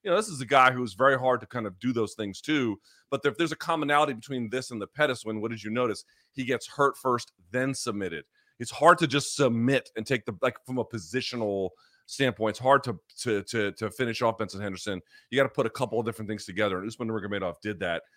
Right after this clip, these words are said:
Um, I asked you if he was top five. I'm gonna read you the top six. Now, if you got, if you think Usman can beat one of these guys, to me, that's kind of, you're on the bubble. The question is, can he beat two of them? So you have Islam Makhachev. Now, you know, they'll never fight each other, so it's hard to say, and they're in different organizations, obviously, as all these num-, guys are, and they're teammates.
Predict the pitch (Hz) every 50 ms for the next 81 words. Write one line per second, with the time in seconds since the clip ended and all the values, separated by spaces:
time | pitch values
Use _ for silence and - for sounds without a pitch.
0 | _ _ _ _ _ - - 120 120 120 120 _ _ - 131 135 143 175 202 214
1 | - 208 160 160 160 139 127 - - - 123 139 123 123 - - - 127 117 107
2 | 90 85 82 - 123 156 208 208 208 214 202 165 175 135 127 - - 127 135 127
3 | 120 - - - - 120 98 - - - - 143 135 117 135 147 233 254 247 -
4 | - _ _ _ _ _ _ - 160 147 175 226 220 - 277 269 - - _ _
5 | _ - 185 202 190 - 190 175 147 - 156 139 117 131 135 123 117 95 92 107
6 | 127 147 156 151 139 110 110 117 110 98 104 113 110 107 107 107 - - 139 160
7 | 170 160 143 135 - - 156 143 131 123 117 117 120 120 113 101 85 107 104 98
8 | 87 87 95 - 165 190 185 - 127 - - 135 123 117 104 98 82 _ _ -
9 | - - 147 139 110 92 82 71 76 69 67 - _ _ _ _ _ _ _ _
10 | - 139 143 139 123 147 165 160 214 190 160 143 143 147 143 - 120 - 123 113
11 | 107 104 101 117 110 110 101 101 117 123 113 110 98 92 92 139 139 135 139 131
12 | 107 104 - - 113 110 117 113 - 131 120 120 120 - 107 92 - - 113 113
13 | 107 87 80 87 - - 120 113 110 113 101 98 92 92 92 101 - 95 101 101
14 | 90 95 90 85 101 104 101 - 107 90 113 107 104 98 - 95 87 82 73 -
15 | 92 95 98 101 101 107 110 110 110 107 - 87 107 107 110 104 110 107 107 98
16 | 85 80 - - 107 110 110 110 110 110 110 - -